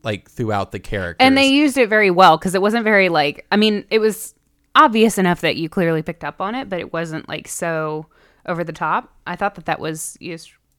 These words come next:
Speaker 2: very well.
Speaker 1: Yeah. Um, so I, I,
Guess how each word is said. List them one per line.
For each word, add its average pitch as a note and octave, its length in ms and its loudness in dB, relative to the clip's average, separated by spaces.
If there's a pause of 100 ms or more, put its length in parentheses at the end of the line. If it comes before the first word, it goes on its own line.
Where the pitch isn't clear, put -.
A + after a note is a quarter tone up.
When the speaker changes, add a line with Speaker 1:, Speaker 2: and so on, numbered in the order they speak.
Speaker 2:
very F#3 260 -16
well. - 200 -20 (340)
Speaker 1:
Yeah. F2 420 -4 (100)
Um, G2 580 -4 (300)
so A#2 640 -4 (220)
I, - 400 -18 (440)
I, D3 180 -4